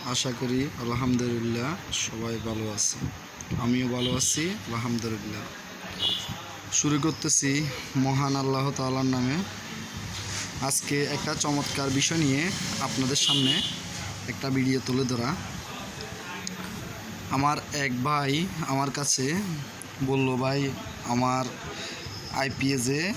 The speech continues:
ঘরের লাইট ফ্যান কেটে যায়, কিছুদিন পর পর ফ্যানের রেগুলেটর কেটে, কেটে যায়।" তো এই উনাকে আমি জিজ্ঞেস করলাম,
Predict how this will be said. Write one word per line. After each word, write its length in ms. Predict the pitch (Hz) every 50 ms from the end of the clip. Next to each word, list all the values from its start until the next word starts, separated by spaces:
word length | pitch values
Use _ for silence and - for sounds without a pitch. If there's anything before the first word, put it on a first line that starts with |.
| - - - - 123
ঘরের 320 | 113 127 127 127 127 127 127
লাইট 420 | 127 127 127 127 123 123 135 -
ফ্যান 320 | - 151 135 135 156 190 208 - - - - - - -
কেটে 240 | - 151 120 131 123
যায়, 200 | 117 117 107 101 98 104 - -
কিছুদিন 400 | 127 127 - 139 135 143 151 151 143
পর 140 | 147 135 127 -
পর 120 | - 127 120 120
ফ্যানের 380 | - 131 131 127 127 127 123 135
রেগুলেটর 460 | 135 120 120 123 123 120 127 139 135 127
কেটে, 320 | 143 139 131 127 135 139 131 127 117 -
কেটে 200 | - 139 117 131
যায়।" 240 | 120 131 143 160 185 - - - - - - - - - - - - - -
তো 160 | 147 143 139
এই 300 | 143 143 139 139 139 135 - -
উনাকে 320 | 156 143 147 156 135 156
আমি 180 | 160 160 160 160
জিজ্ঞেস 400 | 147 143 147 135 135 147 - -
করলাম, 480 | - 139 143 143 147 139 139 156 185